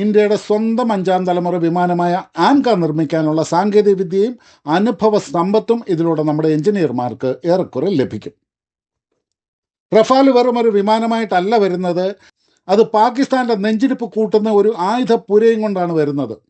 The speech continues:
ഇതിലെ പ്രധാനപ്പെട്ട മിസൈലുകൾ ഏതൊക്കെയാണ് എന്ന് പരിശോധിക്കുന്നതിന് മുമ്പായിട്ട് ഇതിന്റെ ഹിമാലയൻ കരുത്തും കൂടി ഒന്ന് അറിഞ്ഞിട്ട് പോവാം.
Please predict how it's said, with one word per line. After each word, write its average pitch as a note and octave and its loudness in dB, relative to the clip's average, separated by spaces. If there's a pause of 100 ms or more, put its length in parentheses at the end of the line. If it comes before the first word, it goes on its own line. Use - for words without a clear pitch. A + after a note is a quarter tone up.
(1300)
ഇതിലെ B3+ 2
പ്രധാനപ്പെട്ട A3 -2
മിസൈലുകൾ A3+ 0
ഏതൊക്കെയാണ് F3+ -2
എന്ന് F#3 -2
പരിശോധിക്കുന്നതിന് F#3+ 0
മുമ്പായിട്ട് C#3+ 0 (300)
ഇതിന്റെ A3 2
ഹിമാലയൻ B3+ 2
കരുത്തും A#3 0
കൂടി G#3 2
ഒന്ന് E3+ -2
അറിഞ്ഞിട്ട് D3+ -4
പോവാം. A2 -8